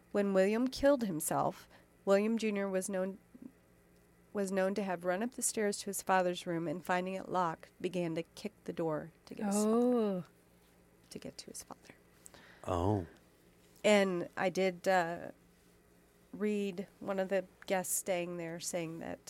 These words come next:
Speaker 1: um, they woke up in the middle of the night to somebody banging and kicking on the door.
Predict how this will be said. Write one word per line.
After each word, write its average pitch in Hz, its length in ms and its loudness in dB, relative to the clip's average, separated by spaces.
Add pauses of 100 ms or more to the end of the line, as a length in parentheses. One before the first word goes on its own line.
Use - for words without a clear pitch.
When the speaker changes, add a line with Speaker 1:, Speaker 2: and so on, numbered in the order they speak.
Speaker 1:
um, 170 280 -6
they 170 120 -2
woke 165 280 -4
up - 100 -10
in 185 80 -6
the 170 60 -6
middle 170 180 -4
of 160 80 -6
the 165 80 -8
night 160 320 -8
to - 120 -16
somebody 160 340 -8
banging 160 500 -6 (120)
and 170 120 -12
kicking 160 300 -12
on - 120 -12
the - 60 -10
door. - 240 -6